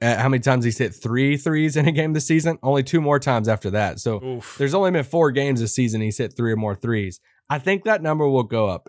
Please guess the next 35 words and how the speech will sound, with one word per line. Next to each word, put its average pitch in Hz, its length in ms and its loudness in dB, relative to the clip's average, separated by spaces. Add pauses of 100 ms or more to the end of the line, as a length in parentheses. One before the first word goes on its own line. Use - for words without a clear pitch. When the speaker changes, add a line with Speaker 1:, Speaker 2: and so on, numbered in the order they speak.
Speaker 1:
in 104 100 -4
the 104 80 -4
near 98 220 -6
future. - 460 -16 (100)
Speaker 2:
Well, 247 100 0
also, 262 240 0
he's 254 160 -2
only 269 180 2
taking 170 280 -2
four 151 260 -2
a 110 60 -2
game, 95 320 -8
right? 110 180 -8 (300)
Or 113 80 -12
a - 20 -12
little 196 100 0
Speaker 1:
Yeah. 202 100 6
Speaker 2:
more 143 180 -2
than 151 100 -4
four 151 240 -4
a 156 60 -2
game. 175 240 -6
So 135 320 -4 (100)
that's 160 200 -8
Speaker 1:
Yeah. - 60 -12
Speaker 2:
not, - 120 -14
that's 170 220 -6
not 139 260 -2 (160)
ridiculous. 120 480 -10
If 127 80 -12
you, 175 120 0
if 160 140 -8
he's, 165 220 -6 (560)
yeah, 90 220 -18 (140)
but 127 280 -10